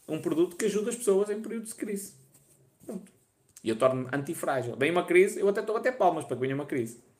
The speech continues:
O, o, fogo, eu tenho que estar sempre aqui a carregar nesta cena para ver os comentários. Olha o João Alfaiate, como é que é? O que o Automotor Corcas disse assim, "Como está a crise, o que vem para aí?"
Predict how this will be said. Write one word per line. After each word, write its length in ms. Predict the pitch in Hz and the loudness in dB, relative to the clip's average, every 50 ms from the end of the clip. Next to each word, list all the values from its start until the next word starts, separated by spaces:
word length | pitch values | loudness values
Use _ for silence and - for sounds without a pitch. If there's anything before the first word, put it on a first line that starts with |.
| _ _ _ _ _ _ _ _ _ _ - - - - - - - - | _ _ _ _ _ _ _ _ _ _ -12 -12 -12 -12 -16 -2 4 6
O, 580 | 170 175 170 165 170 170 175 175 170 170 - - - - - - - - - - - _ _ _ _ _ _ _ _ | 8 10 10 10 10 10 10 8 6 6 2 -4 -14 -20 -20 -20 -20 -20 -20 -20 -20 _ _ _ _ _ _ _ _
o, 880 | 151 147 147 143 143 143 143 143 147 143 143 139 143 139 127 120 - | 0 0 2 2 2 0 0 2 2 2 2 2 2 2 0 -2 -6
fogo, 300 | - - - 120 110 104 | -10 -8 -4 -4 -2 -2
eu 40 | 117 | -2
tenho 160 | 120 165 170 | -2 -2 -2
que 80 | 160 156 | -2 -2
estar 60 | 139 | -2
sempre 240 | 135 - 139 127 127 | -2 -2 -4 -6 -6
aqui 140 | - - 113 | -6 -6 -4
a 40 | 110 | -4
carregar 280 | - 110 107 110 110 | -2 0 2 2 2
nesta 240 | 107 107 110 - 110 | 2 0 -2 -2 -2
cena 200 | - 110 110 107 | 0 0 -2 -2
para 140 | 98 104 104 | -2 -2 -2
ver 100 | 104 101 | 0 -2
os 140 | 101 98 - | -2 -4 -6
comentários. 640 | - - 95 85 - 92 101 123 123 123 - - - - | -8 -8 -8 -4 0 0 0 0 0 -4 -8 -10 -4 0
Olha 160 | 160 185 185 | 4 4 4
o 40 | 160 | 4
João 160 | 143 165 156 | 4 2 0
Alfaiate, 640 | 143 123 - 110 110 120 131 143 151 147 - - | 0 0 2 4 6 8 10 10 10 8 6 2
como 100 | - 147 | 0 0
é 40 | 139 | 2
que 60 | 135 | 4
é? 260 | 113 95 - - - - _ _ _ _ _ _ _ _ - - - - - - _ _ _ _ _ _ | 2 2 0 -4 -12 -20 _ _ _ _ _ _ _ _ -10 -10 -10 -14 -20 -20 _ _ _ _ _ _
O 80 | - 120 | -8 -4
que 140 | 117 170 170 | 0 4 4
o 180 | 165 151 165 | 6 8 8
Automotor 1200 | 175 175 175 170 175 165 160 165 170 165 - - - 139 151 160 156 156 - 160 151 139 - - | 6 6 6 4 4 2 4 2 0 -2 -4 -8 -10 -6 -4 -4 -4 -2 2 2 2 2 0 0
Corcas 800 | - 175 160 143 127 123 - 110 95 78 65 - - - - - - | 2 4 4 4 4 0 -2 -2 -2 -2 -2 -4 -8 -8 -10 -8 -8
disse 180 | 123 120 139 | -4 -2 0
assim, 360 | 131 - 113 92 78 - - - _ _ _ _ _ | 0 0 0 -2 -4 -8 -12 -20 _ _ _ _ _
"Como 140 | - 165 180 | -2 0 0
está 280 | 180 - - 202 180 160 | 0 4 6 8 8 8
a 40 | 135 | 6
crise, 680 | - - 151 165 180 190 196 190 170 170 175 175 - - | 2 4 4 6 8 8 6 6 4 2 0 -2 -2 -2
o 120 | - 160 - | -2 -4 -4
que 100 | - 147 | 2 2
vem 160 | 160 165 160 | 4 4 4
para 140 | - 147 127 | 6 6 6
aí?" 300 | 117 107 95 85 80 | 6 6 4 0 -4